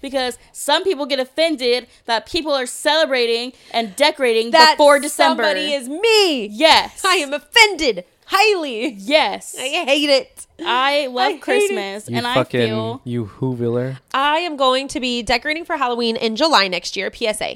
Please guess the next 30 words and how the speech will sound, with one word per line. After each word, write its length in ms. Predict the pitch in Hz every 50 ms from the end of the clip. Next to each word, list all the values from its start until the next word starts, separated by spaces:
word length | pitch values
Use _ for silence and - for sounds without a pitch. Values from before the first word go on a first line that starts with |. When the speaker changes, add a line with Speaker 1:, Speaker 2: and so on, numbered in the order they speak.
| 180 180
Speaker 1:
Decorating 520 | 196 - 311 330 494 605 - 311 269 254
for 120 | - -
Halloween. 280 | 262 226 196 - - 185
Speaker 2:
Public 320 | 381 359 - 381 415 403 -
service 300 | - 370 349 349 359 - -
announcement. 640 | 269 285 262 247 247 247 - 262 247 247 - -
Speaker 3:
Why 100 | 247 277
don't, 60 | 294 320
Speaker 2:
Halloween 360 | 330 311 285 277 277 277 247
will 140 | 208 226 220
be 120 | 185 220
decorated 360 | 208 233 254 247 285 285 285 -
Speaker 3:
why 120 | 147 165
don't 140 | 180 196 202
Speaker 2:
in 80 | 220 -
Speaker 3:
you 40 | 170
just 160 | - - 165
Speaker 2:
July. 120 | 208 190 143
Speaker 3:
decorate 460 | 160 151 - - 156 156 156 151 -
for 200 | - 143 135 120
Halloween 640 | 110 131 127 131 127 123 123 131 131 127 123 120 113
right 240 | 113 107 113 113 113
after 280 | 113 110 110 - - 110
Easter? 420 | 110 113 117 - - 107 101 107 _ _ _ - - - _ _ _ _ _ _ - - _ _ _ _ _ _ _ _ _ _ 202 190 185
Speaker 2:
Down. 440 | 202 185 147 113 101 175 196 208 208 -
Speaker 3:
<laughs> 1200 | - 277 - - - 254 - - 403 - _ - 330 _ _ _ _ _ _ - 196 185 _ _
Speaker 2:
Down. 400 | - 220 196 - 90 104 175 196 _ _
Count 260 | - 226 208 190 -
me 80 | 233
the 160 | 208 170 165